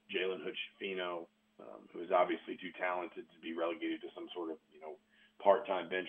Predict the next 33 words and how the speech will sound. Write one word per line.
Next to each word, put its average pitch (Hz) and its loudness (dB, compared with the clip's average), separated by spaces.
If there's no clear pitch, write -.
role, 90 0
into 95 -2
a 87 2
lineup 90 2
with 90 -2
Xavier 85 -2
Johnson, 90 0
who, 87 -6
of - -8
course, 90 0
by 90 2
the 90 0
end 92 0
of 90 -4
last 87 2
season 82 -8
had 82 -6
really 87 -2
come 85 -6
on 85 0
as 82 -10
one 87 -12
of 87 -10
the 90 -10
most 85 -8
creative 85 -4
point 90 -8
guards 78 -4
in 80 -12
the 78 -10
Big 78 -10
Ten. 92 -6
Um, 76 2